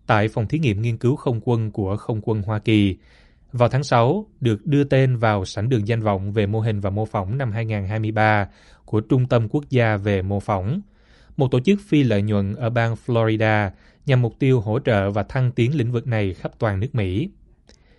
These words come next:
Được thành lập từ năm hai ngàn mười bốn, sảnh đường danh vọng của Trung tâm Quốc gia về mô phỏng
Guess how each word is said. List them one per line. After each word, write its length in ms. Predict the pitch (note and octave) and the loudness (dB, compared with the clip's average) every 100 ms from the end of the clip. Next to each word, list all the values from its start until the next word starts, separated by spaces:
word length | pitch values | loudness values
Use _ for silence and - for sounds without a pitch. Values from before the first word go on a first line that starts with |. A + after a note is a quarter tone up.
| _ _ _ _ | _ _ _ _
Được 100 | C#3+ | 0
thành 140 | C#3 B2+ | 2 4
lập 160 | A#2+ - | 4 2
từ 100 | A#2+ | 2
năm 180 | B2 | 2
hai 120 | A#2+ B2 | 0 0
ngàn 180 | A2+ | 0
mười 100 | G#2 | 0
bốn, 320 | G2+ G#2 B2+ G#3 - - _ | 2 2 2 0 -6 -20 _
sảnh 220 | - C3+ | 0 2
đường 180 | D3 A#2 | 2 2
danh 140 | B2+ | 2
vọng 360 | A#2 G#2 G2 G#2 - | 4 2 0 -6 -2
của 420 | A2 G2 G2 C3+ - _ _ - | 0 2 0 -2 -8 _ _ -4
Trung 180 | C#3+ B2+ | -2 2
tâm 260 | B2+ A#2+ | 2 2
Quốc 160 | B2 D#3 | 0 -2
gia 200 | C3 A#2+ | 2 2
về 120 | G#2+ | 2
mô 140 | G2+ G#2 | -2 -2
phỏng 360 | - F#2+ A#2+ | -2 -2 -2